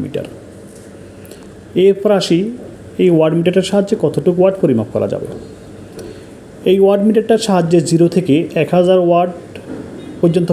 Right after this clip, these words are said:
পরিমাপ করা যাবে। যে সকল বাতি, পাখা, হিটার বা হোম অ্যাপ্লায়েন্স এক হাজার ওয়াটের মধ্যে হবে, ওই সকল লোডের ক্ষেত্রে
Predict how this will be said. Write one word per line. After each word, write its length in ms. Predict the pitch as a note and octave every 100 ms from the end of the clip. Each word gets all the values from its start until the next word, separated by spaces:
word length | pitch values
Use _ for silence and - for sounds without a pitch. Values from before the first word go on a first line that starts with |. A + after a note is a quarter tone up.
| E3
পরিমাপ 280 | C#3+ A#2 -
করা 120 | A2+ G#2+
যাবে। 160 | G#2 - - - - - - - - -
যে 100 | C#3 C#3
সকল 260 | D#3 D#3+ D#3+ C#3
বাতি, 400 | C3+ C3 - B2 B2 - - C#3
পাখা, 400 | B2 B2 C3 A#2+ E3 - - -
হিটার 500 | - C3+ C3+ C3 B2 E3+ - - - - - - - - B2
বা 80 | B2
হোম 160 | D3 E3+
অ্যাপ্লায়েন্স 480 | D3 C3 A2+ A#2 C#3+ - - - D#3+
এক 60 | C#3
হাজার 200 | E3+ F#3+ F3+
ওয়াটের 280 | E3 D#3+ D#3 B2+
মধ্যে 240 | B2 D3 C3
হবে, 180 | A2+ C3 - - - - - - - E3
ওই 80 | F3+ F#3
সকল 220 | F#3+ F#3+ D3+
লোডের 240 | D#3 E3+ D#3
ক্ষেত্রে 220 | C#3 C3